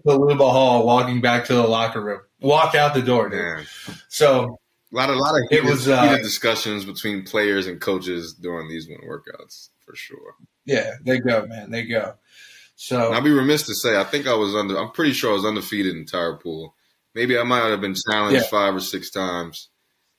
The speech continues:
Speaker 2: I'm pretty sure I lost in a sled battle. Sleds weren't my thing, but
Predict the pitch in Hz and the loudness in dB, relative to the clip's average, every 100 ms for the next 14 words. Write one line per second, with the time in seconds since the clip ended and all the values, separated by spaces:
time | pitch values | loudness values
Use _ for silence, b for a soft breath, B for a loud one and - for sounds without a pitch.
0 | _ _ _ 107 151 160 151 127 120 123 | _ _ _ -6 2 2 4 2 2 2
1 | 123 104 - 104 92 95 90 90 95 - | 0 -4 0 0 0 -2 -2 -4 -6 -6
2 | 110 98 95 90 87 - 87 82 80 82 | -4 -2 -4 -6 -8 -8 -8 -10 -8 -8
3 | 80 | -8